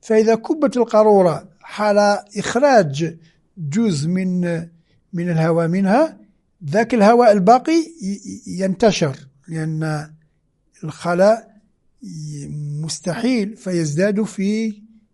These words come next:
كميته مقدارًا أكثر م-، غير طبيعي. فإذا كبت القارورة على الماء داخلها الماء فعاد الهواء إلى مقداره الطبيعي، لأن الماء إذا احتل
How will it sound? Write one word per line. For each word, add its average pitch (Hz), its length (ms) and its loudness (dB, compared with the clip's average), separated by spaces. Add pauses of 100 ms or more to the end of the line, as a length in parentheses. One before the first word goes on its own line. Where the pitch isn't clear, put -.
(140)
كميته 170 880 -6
مقدارًا 165 640 -6
أكثر 202 240 -8
م-، 196 180 -8 (200)
غير 165 140 -2
طبيعي. 147 440 -12 (540)
فإذا 202 360 0
كبت 277 400 -2
القارورة 208 460 2
على 190 220 0
الماء 196 320 -2
داخلها 180 720 0
الماء 196 480 0 (180)
فعاد 202 500 0
الهواء 175 540 0
إلى 226 140 2
مقداره 190 560 -2
الطبيعي، 165 520 -6 (300)
لأن 185 180 -6
الماء 185 340 -6
إذا 170 120 -8
احتل 175 640 -8